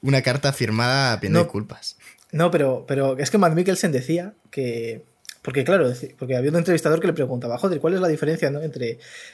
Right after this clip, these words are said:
Speaker 2: entre, eh, rodar en Dinamarca, rodar en, en Estados Unidos con el tema del alcohol?". Y decía, "Bueno, tú cua-, yo cuando ruedo aquí, hago comidas con mis compañeros o con el director o con lo que sea,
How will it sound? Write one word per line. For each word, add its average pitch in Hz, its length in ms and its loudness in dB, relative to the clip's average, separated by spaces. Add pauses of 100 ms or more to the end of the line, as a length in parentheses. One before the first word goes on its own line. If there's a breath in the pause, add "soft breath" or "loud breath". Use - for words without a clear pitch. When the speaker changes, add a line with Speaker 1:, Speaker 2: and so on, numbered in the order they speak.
(100)
Speaker 2:
entre, 120 640 -4 (300)
eh, 131 160 0
rodar 127 280 2
en 165 80 4
Dinamarca, 165 640 4
rodar 139 340 2
en, 135 680 0 (140)
en 123 400 -6
Estados 147 300 0
Unidos 156 340 0
con 131 120 -2
el 123 80 -4
tema 143 200 -2
del 139 80 2
alcohol?". 127 400 0
Y 139 60 0
decía, 127 260 -4
"Bueno, 156 260 -4 (760 loud breath)
tú - 100 -4
cua-, 165 160 0
yo 156 140 -2
cuando 190 240 4
ruedo 160 200 6
aquí, 190 280 0
hago 147 240 0
comidas 147 340 0
con 131 220 -2
mis 127 120 -4
compañeros 143 680 0
o 143 60 -2
con 120 120 -4
el 120 80 -4
director 120 280 -4
o 147 40 0
con 143 140 -2
lo 143 80 -4
que 147 80 -2
sea, 170 240 -6